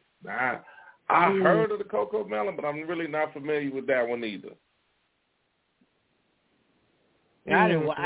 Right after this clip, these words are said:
Speaker 2: Mm-hmm.
Speaker 3: didn't actually watch that. Now, I, I, I don't see no hypnotiz-, no hypnotizing shit going. I didn't actually watch that show.
Speaker 1: Now, De-,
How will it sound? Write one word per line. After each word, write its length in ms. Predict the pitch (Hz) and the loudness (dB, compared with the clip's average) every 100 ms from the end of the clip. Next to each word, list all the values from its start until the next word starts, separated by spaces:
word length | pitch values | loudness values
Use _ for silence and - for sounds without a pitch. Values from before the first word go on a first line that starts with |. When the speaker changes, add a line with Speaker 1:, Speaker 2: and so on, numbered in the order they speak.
| 202 | 0
Speaker 2:
Mm-hmm. 80 | 165 | 0
Speaker 3:
didn't 100 | 151 | -4
actually 280 | 160 156 147 | -4 -4 -6
watch 340 | 139 160 147 - - | 0 2 0 -4 -8
that. 320 | 135 120 107 | -6 -6 -4
Now, 540 | 113 117 113 131 160 143 | -4 -4 -4 0 0 0
I, 60 | 143 | -2
I, 160 | 147 135 160 | -4 0 2
I 60 | |
don't 220 | 175 147 127 | 2 2 -4
see 80 | 151 | -6
no 160 | 135 123 | -4 -4
hypnotiz-, 640 | 143 123 110 127 113 104 113 | -4 -8 -10 -8 -8 -12 -6
no 260 | 131 120 | -4 -2
hypnotizing 720 | 156 127 123 110 131 117 107 - | -2 -2 -4 0 0 0 -8 -4
shit 180 | 120 107 | -4 -2
going. 200 | 113 107 | -4 2
I 140 | 156 | 2
didn't 140 | 214 143 | 4 0
actually 260 | 139 135 | -2 -6
watch 200 | 123 123 - | -8 -8 -8
that 160 | 117 101 - | -12 -12 -14
show. 240 | 117 110 _ _ _ _ _ _ _ _ _ _ _ - | -16 -16 _ _ _ _ _ _ _ _ _ _ _ -2
Speaker 1:
Now, 220 | 92 87 | 2 2
De-, 180 | 82 | 0